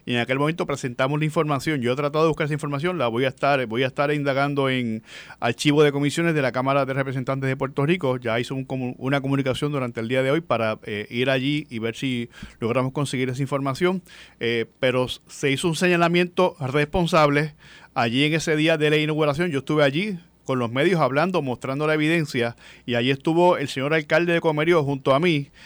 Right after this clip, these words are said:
diciendo que yo estaba equivocado, que eso estaba bien hecho y que yo era un irresponsable. Y hoy, quince años después, el tiempo me da la razón y le pregunto al alcalde: "Alcalde,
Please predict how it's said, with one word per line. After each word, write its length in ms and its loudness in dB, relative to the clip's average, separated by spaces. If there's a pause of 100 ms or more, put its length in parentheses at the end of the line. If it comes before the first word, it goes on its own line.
(200)
diciendo 760 0
que 80 -2
yo 100 2
estaba 220 2
equivocado, 720 4
que 80 -6
eso 100 -6
estaba 280 2
bien 200 2
hecho 420 2
y 80 -4
que 160 0
yo 100 4
era 260 0
un 180 2
irresponsable. 720 -2 (480)
Y 160 0
hoy, 140 6
quince 340 0
años 220 2
después, 600 2 (280)
el 180 -2
tiempo 360 2
me 80 2
da 80 4
la 140 6
razón 340 0
y 60 -2
le 120 2
pregunto 300 0
al 80 6
alcalde: 300 4
"Alcalde, 440 2